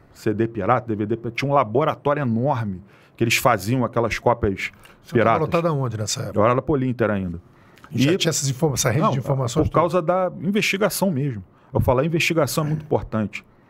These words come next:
Speaker 1: né? A gente só vai pra essas operações após um trabalho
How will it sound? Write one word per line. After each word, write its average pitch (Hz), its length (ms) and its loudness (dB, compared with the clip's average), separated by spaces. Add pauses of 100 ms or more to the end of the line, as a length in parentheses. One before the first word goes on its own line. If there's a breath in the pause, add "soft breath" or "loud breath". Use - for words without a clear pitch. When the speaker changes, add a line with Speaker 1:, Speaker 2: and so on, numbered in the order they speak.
(240 soft breath)
Speaker 1:
né? 113 200 0 (240 loud breath)
A 101 120 0
gente 131 200 0
só 160 220 2
vai 143 200 2
pra 143 180 -2
essas 127 240 -6
operações 123 840 -2 (260 soft breath)
após 143 300 0
um 165 80 0
trabalho 165 760 0